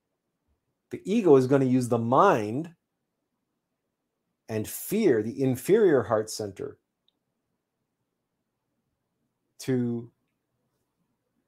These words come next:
deflect us, to derail us,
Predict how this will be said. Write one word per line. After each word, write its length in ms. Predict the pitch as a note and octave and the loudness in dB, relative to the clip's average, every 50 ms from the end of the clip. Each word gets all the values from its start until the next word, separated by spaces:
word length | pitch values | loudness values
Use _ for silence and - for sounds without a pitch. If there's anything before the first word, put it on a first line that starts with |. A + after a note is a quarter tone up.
| _ _ _ _ _ _ _ - A2+ G#2+ | _ _ _ _ _ _ _ -18 -12 -8
deflect 540 | C3+ B2+ - - C#3+ D#3 D#3+ D#3+ - - | -8 -6 -4 -2 -2 -2 -4 -4 -8 -8
us, 180 | G#2+ F#2 - - | -8 -8 -8 -12
to 120 | - - A#2+ | -10 -10 -6
derail 640 | A2 B2+ C3 B2 A#2+ A#2+ C3+ C#3 D3+ E3 D#3+ D3 A#2+ | -4 -4 -4 -2 0 2 4 4 6 6 6 4 4
us, 400 | G2 F#2 F#2 - - - - | 0 -2 -6 -10 -12 -12 -16